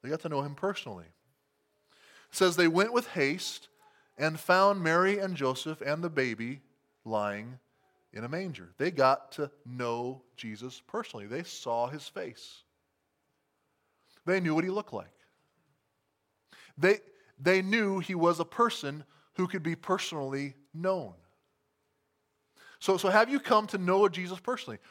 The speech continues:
Would, would you be able to recognize him if you saw him? Now, I, I don't mean what his face looks like physically, you know,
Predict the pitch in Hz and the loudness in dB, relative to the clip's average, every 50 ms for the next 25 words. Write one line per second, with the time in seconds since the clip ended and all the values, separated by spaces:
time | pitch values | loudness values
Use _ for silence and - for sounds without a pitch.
0 | - - - 165 196 196 190 202 196 170 196 247 277 262 226 175 165 160 156 175 | -20 -6 0 2 2 2 2 0 -2 2 2 2 4 4 4 4 4 4 4 2
1 | 170 - - 160 147 160 208 262 254 - 202 170 151 135 123 117 - - - 110 | 2 0 -2 -2 2 4 4 2 2 0 -6 -4 -2 -2 -2 -2 -6 -10 -12 -12
2 | 98 101 113 131 139 - _ _ _ - - _ _ _ _ _ _ _ _ _ | -12 -12 -12 -14 -18 -20 _ _ _ -20 -20 _ _ _ _ _ _ _ _ _
3 | _ - 139 147 147 - 185 185 175 - 220 226 240 214 185 143 98 85 85 92 | _ -4 -4 -4 -4 -6 -8 -8 -6 -4 0 0 2 2 0 -2 -6 -10 -14 -20
4 | 92 _ _ _ _ _ _ _ _ _ _ _ _ _ _ _ _ _ _ _ | -20 _ _ _ _ _ _ _ _ _ _ _ _ _ _ _ _ _ _ _
5 | _ _ _ _ _ _ _ _ _ - 170 165 160 160 - - - 110 - - | _ _ _ _ _ _ _ _ _ 0 2 2 2 2 0 -4 -8 -8 -4 0
6 | 156 165 180 175 175 165 156 151 156 135 127 123 - - - 175 165 151 - - | 0 2 2 2 0 0 2 4 4 2 2 0 -8 -6 -2 0 0 0 -2 -6
7 | - - 143 139 - - - 139 123 113 - - _ _ _ _ - 180 170 135 | -10 -8 -8 -10 -8 -6 -4 -4 -4 -4 -6 -14 _ _ _ _ -4 -4 -2 -2
8 | 127 120 - 104 92 95 107 117 107 107 107 107 | -4 -8 -8 -10 -12 -10 -10 -12 -12 -12 -12 -14